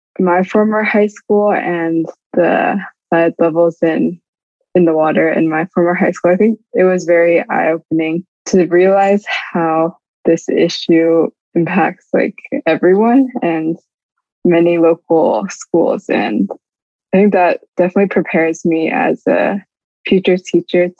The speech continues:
to put this on my radar as an issue that will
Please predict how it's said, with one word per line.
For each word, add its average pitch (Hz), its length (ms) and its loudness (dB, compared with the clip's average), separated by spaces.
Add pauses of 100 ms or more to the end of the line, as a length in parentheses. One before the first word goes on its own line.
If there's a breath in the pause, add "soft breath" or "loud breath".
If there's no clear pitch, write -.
to 180 480 -2 (360)
put - 180 0
this 190 180 0
on 170 200 0
my 170 160 -2
radar 170 640 0
as 165 240 -4
an 165 140 -2
issue - 460 -2
that - 300 -2 (200)
will 180 360 -2